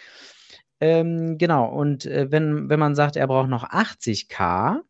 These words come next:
das, ähm, in sechs Jahren bedeutet pro Jahr dreizehntausenddreihundertdreiunddreißig, Komma, Periode drei.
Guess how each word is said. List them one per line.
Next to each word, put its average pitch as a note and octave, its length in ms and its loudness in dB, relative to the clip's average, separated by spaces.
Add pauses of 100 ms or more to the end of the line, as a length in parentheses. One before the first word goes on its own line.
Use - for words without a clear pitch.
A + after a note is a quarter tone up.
(560)
das, D3 560 0
ähm, D#3 720 0
in D3 380 -4
sechs D3 380 0
Jahren D3+ 520 4
bedeutet C3+ 520 2
pro B2+ 260 2
Jahr A#2+ 460 4 (140)
dreizehntausenddreihundertdreiunddreißig, D#3 2000 2
Komma, A2 400 -2 (180)
Periode G2 420 -2
drei. C3 340 2